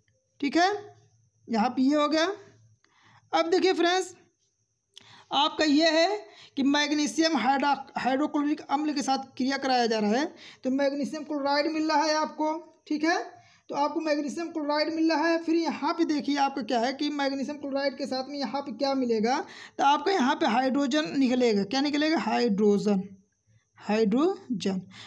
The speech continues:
अब देखिए, इसका रासायनिक समीकरण लिखना है, तो कैसे आप लिखेंगे? देखिए, मैग्नीशियम है, तो ये हो जाएगा मैग्नीशियम, मैग्नीशियम को हम जी से दिखाते हैं। यहाँ पे हाइड्रोक्लोरिक अम्ल है, तो यहाँ पे हो जाएगा एच सी एल,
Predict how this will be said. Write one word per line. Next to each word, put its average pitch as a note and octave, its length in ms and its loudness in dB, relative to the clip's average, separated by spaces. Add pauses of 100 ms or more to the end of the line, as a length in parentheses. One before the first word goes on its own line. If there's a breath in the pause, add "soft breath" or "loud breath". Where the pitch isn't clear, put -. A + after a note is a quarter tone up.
(120)
अब D#4+ 160 0
देखिए, E4+ 220 4
इसका F4 220 2
रासायनिक C#4+ 420 -2
समीकरण D4 360 -2
लिखना D4 200 -2
है, D4 120 0
तो D4+ 100 -4
कैसे C4 360 0
आप C#4 200 -4
लिखेंगे? C#4+ 440 -2 (420 loud breath)
देखिए, C#4 200 0
मैग्नीशियम D4 640 0
है, E4 60 2
तो D#4+ 120 -2
ये C#4+ 160 2
हो C#4+ 120 0
जाएगा C#4 300 0 (380)
मैग्नीशियम, B3+ 580 2
मैग्नीशियम B3+ 440 -2
को C4 160 -2
हम A#3+ 140 0
जी B3+ 120 -4
से C#4 80 -6
दिखाते C#4 340 -2
हैं। C#4+ 380 -2 (320 soft breath)
यहाँ C#4 240 2
पे D#4 120 -4
हाइड्रोक्लोरिक D4+ 800 -2 (160)
अम्ल D#4 240 -2
है, D#4 220 0
तो D#4+ 140 -8
यहाँ C4 240 0
पे D4 120 -4
हो C#4 120 0
जाएगा C4+ 400 0
एच - 160 -6
सी - 260 -4 (120)
एल, F#3+ 160 -2